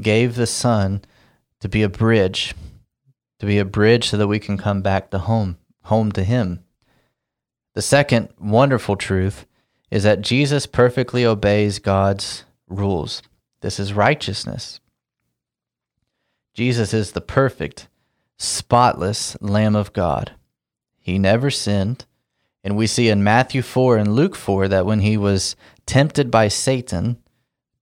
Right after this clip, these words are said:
to sin three different times,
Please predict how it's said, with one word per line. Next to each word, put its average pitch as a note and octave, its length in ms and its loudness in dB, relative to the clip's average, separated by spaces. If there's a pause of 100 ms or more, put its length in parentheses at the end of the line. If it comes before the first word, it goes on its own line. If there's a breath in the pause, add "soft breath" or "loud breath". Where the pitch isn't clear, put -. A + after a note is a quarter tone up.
(160)
to F3 240 2
sin F#2+ 580 -2
three C#3 400 0
different D3+ 380 -2
times, G2 580 -2